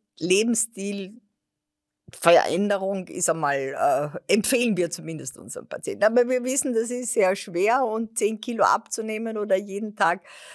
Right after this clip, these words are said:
äh, die berühmten zehntausend Schritte zu machen, wenn's reicht, ist auch nicht jedem möglich. Ähm,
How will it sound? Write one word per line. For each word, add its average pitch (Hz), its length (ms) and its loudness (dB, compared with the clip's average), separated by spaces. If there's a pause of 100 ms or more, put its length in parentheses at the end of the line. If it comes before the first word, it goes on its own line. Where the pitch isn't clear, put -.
(200)
äh, 180 440 4
die 208 60 0
berühmten 202 500 -2
zehntausend 190 560 0
Schritte 196 380 -6
zu - 140 -10
machen, 180 560 -2
wenn's 180 480 2
reicht, 180 420 0 (380)
ist 208 180 0
auch 160 160 4
nicht 208 220 -4
jedem 196 260 -2
möglich. 190 480 -4 (640)
Ähm, 175 460 2